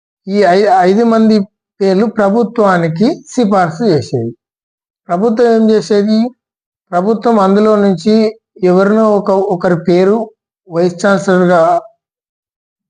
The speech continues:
నియ-, నియమించి గవర్నరు ఆమోదానికి పంపేది. గవర్నరు దానికి ఏం చేసింది? గవర్నరు ఆమోదం తర్వాత వైస్ ఛాన్సలర్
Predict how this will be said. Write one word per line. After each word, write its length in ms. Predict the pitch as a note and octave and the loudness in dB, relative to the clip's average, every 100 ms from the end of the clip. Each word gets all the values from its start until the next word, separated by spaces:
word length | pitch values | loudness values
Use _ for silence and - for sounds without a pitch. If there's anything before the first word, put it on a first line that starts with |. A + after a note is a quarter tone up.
| _ F3+ F3 | _ -6 -2
నియ-, 360 | E3+ F3 F3+ E3+ | 0 2 2 0
నియమించి 600 | E3 F3+ F3+ E3+ D#3+ B3 - - _ _ _ _ | 0 2 2 0 0 -2 -4 -8 _ _ _ _
గవర్నరు 720 | D#3 D#3 E3+ G3+ A#3+ B3+ B3 B3 A#3 A3 G#3+ - - | -8 -2 0 2 0 0 2 2 2 2 -2 -6 -2
ఆమోదానికి 600 | G3+ G#3 G3+ F#3 F3 F3+ | 0 2 2 2 0 -2
పంపేది. 380 | - E3 D3 D3 D3+ | -4 -2 0 -2 0
గవర్నరు 560 | F3 G3 A3+ A#3 A#3 | 0 2 0 0 2
దానికి 340 | A#3 G#3+ G#3 G#3 | 2 0 0 0
ఏం 120 | G3+ G3+ | 2 0
చేసింది? 280 | F3+ G#3+ F3 | 0 -2 0
గవర్నరు 600 | E3+ F#3+ G#3+ A3+ A3 A3 G#3+ A3 - _ _ _ - | 2 2 2 0 2 2 0 -4 -14 _ _ _ -8
ఆమోదం 440 | F#3 G3+ G#3+ G#3 F#3 | -4 0 0 0 0
తర్వాత 500 | F#3 D#3+ D#3 D3+ F#3 A#3+ D4 - _ - | 0 0 0 0 -2 0 -2 -4 _ -4
వైస్ 280 | G3+ G#3+ A3 | 0 0 0
ఛాన్సలర్ 600 | B3+ A#3 A3 G3+ G#3+ | -2 0 -2 0 0